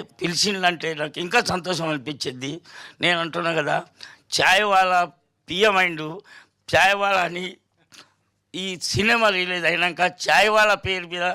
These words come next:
సినిమా డైరెక్టర్ కానీ హీరో కానీ వరల్డ్‌లో ఫేమస్ కావాలని నా కోరిక. ఎందుకంటే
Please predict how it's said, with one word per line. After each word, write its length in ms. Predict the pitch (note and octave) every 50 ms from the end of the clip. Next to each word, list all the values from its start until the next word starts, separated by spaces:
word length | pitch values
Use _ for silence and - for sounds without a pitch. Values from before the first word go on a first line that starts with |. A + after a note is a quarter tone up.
| - - - - - - -
సినిమా 340 | - F#3 F#3+ G#3 A3 A3 A3 G#3+ D#3+ E3
డైరెక్టర్ 440 | E3+ F#3 G3+ A3 A3 G#3+ A3 G#3 - -
కానీ 240 | E3 E3+ F3+ F#3+ F#3+ - -
హీరో 200 | G3 A3 A3 A3+ G#3 - F3
కానీ 260 | F3+ E3+ F#3 G3 G3+ A3+ - - - - - - _ - B2 D#3+
వరల్డ్‌లో 300 | G#3+ B3+ B3+ B3+ B3+ B3 - -
ఫేమస్ 280 | A3 G#3+ G#3+ G3 - - E3+
కావాలని 400 | F3+ F3+ F3+ F3+ D#3+ E3+ F3 F#3+ F#3
నా 40 | D#3+ - -
కోరిక. 300 | C#3 C3+ B2+ A2 G#2+ - - - - - - - - C#4 C4 - - - - - - - _ - - - - - - - - - - - - - - - E3
ఎందుకంటే 420 | G#3 A3 G#3+ G#3 G#3 G3+ F3+